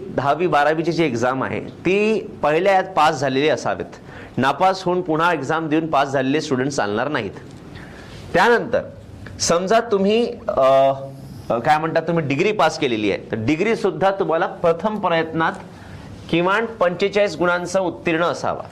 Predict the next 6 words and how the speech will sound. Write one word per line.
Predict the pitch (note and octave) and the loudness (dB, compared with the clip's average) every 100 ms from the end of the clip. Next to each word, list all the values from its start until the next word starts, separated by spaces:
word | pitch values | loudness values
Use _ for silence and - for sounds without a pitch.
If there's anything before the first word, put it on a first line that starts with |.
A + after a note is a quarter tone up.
| - - - - | -18 -18 -18 -16
फोर्टी | - D#3 D#3+ G3+ | -2 -2 2 0
फाईव्ह | G3 F#3+ G#3 | 2 0 2
पर्सेंट | E3+ E3 F3+ F3+ F3+ - | 0 0 -2 -2 -6 -4
असलेले | B2 - C#3+ | -4 0 0
चालतील, | D3 C#3 G#2 F#2+ F#3+ A#3+ - - - - - - | 2 0 -2 0 -2 -2 -14 -18 -20 -20 -8 -2
पण | F3 | 0